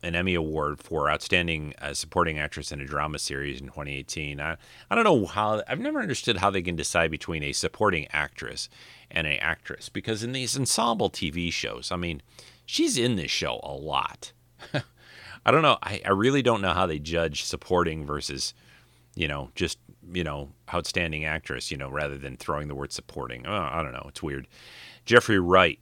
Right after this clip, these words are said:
he, he's amazing. James Marsden, uh, Luke Hemsworth is even in here. Uh, one of the Hemsworths. You gotta have a Hemsworth. Oh, of course. I already mentioned Anthony Hopkins and Ed Harris. Oh my gosh, Ed Harris. He's, he's incredible. Um,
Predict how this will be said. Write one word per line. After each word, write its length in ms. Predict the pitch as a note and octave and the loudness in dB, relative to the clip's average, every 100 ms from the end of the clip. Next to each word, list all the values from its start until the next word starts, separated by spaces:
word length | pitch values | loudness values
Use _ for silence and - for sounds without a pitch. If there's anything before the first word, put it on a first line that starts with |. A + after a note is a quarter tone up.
| - | -6
he, 240 | E2 D2+ | -4 -2
he's 240 | D#2 G2 E2+ | 0 0 0
amazing. 420 | D#2 D2 C#2+ C2+ | -4 -4 -6 -4
James 280 | E2+ D#2 E2 | -4 -2 2
Marsden, 1120 | F#2+ G#2+ G#2 F2 E2 D2+ D2 D2 C#2 C#2 C2 - - _ | 8 8 8 4 -4 -4 -4 -6 -6 -8 -12 -18 -20 _
uh, 320 | D#2 D2+ D2 D2+ | 2 4 2 0
Luke 280 | E2+ F#2 - | -2 -2 0
Hemsworth 520 | G#2 F#2+ F2+ D#2+ D#2 | 0 0 0 0 -2
is 160 | D2 | -4
even 240 | D#2+ D2+ D#2 | -4 -4 -6
in 120 | D#2 | -6
here. 640 | D2+ D#2 D2+ D2 D2+ C#2 D2 | -6 -4 -2 -2 -4 -6 -6
Uh, 420 | C2+ C#2 C#2 C#2 | -4 -4 -4 -6
one 220 | D2+ E2+ | -4 -4
of 60 | D#2 | -4
the 80 | |
Hemsworths. 400 | C#2+ D#2 - - | -6 -8 -10 -10
You 60 | C3+ | 2
gotta 180 | F#3+ B2+ | 4 6
have 140 | F#2+ | 4
a 40 | C2+ | 0
Hemsworth. 520 | F2 D#2 D2+ - - - | -4 -4 -6 -10 -8 4
Oh, 260 | B2 G#2+ - | 6 6 2
of 200 | F#2+ - | -6 -4
course. 460 | - B2+ F2+ - - _ - | 0 2 2 0 -8 _ -4
I 80 | F2 | 0
already 180 | F#2+ F2+ | 2 2
mentioned 380 | F#2 E2+ D#2 | 0 -2 -4
Anthony 340 | F2 E2+ E2 D2+ | -4 -6 -4 -4
Hopkins 460 | F2+ F#2+ D#2+ C#2+ | -2 -2 -2 -6
and 120 | E2 - | -6 -4
Ed 160 | G2+ F#2 | -2 -2
Harris. 540 | G2 G2+ D2 - - _ - - _ | 2 4 2 0 -10 _ -20 -20 _
Oh 140 | - A#2+ | 2 2
my 120 | D#2 | 2
gosh, 320 | F#2 D#2+ - E2+ | 2 2 0 -2
Ed 160 | F#2+ | -2
Harris. 480 | D#2+ F2 C#2+ - - _ - - - - - - | 0 0 0 -2 -10 _ -20 -20 -20 -20 -20 -2
He's, 320 | A2 G#2 - | 2 2 0
he's 320 | E2 G#2+ G2 | 0 0 2
incredible. 680 | F2+ - F#2+ F2 D#2 C#2+ - | 0 4 4 4 0 -2 -6
Um, 640 | D#2 D2 D2+ C#2+ C#2+ C2+ | -6 -2 -2 -4 -8 -12